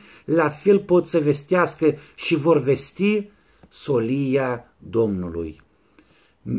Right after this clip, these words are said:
Îngerii la fel, îngerii la fel au o misiune să prezinte adevărul oamenilor. Întinderea mondială a proclamării. În timpul Marii Strigări, ajutată de intervenția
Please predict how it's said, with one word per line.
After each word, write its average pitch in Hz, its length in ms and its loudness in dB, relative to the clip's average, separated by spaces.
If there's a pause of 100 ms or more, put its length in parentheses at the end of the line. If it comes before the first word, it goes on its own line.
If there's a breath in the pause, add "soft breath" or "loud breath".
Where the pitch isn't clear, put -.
(180)
Îngerii 151 400 2
la 151 60 0
fel, 170 460 -2
îngerii 165 420 -2
la 170 60 0
fel 170 140 -2
au 160 120 2
o 156 60 4
misiune 147 760 0
să 147 160 -4
prezinte 135 760 -2 (240 soft breath)
adevărul 113 800 -2
oamenilor. 98 640 -4 (640 soft breath)
Întinderea 143 720 0
mondială 156 1160 0 (200)
a - 140 -12
proclamării. 92 920 -12 (760 soft breath)
În 120 160 -2
timpul 156 340 2
Marii 165 300 2
Strigări, 151 520 0
ajutată 160 400 0
de 151 120 4
intervenția 151 800 2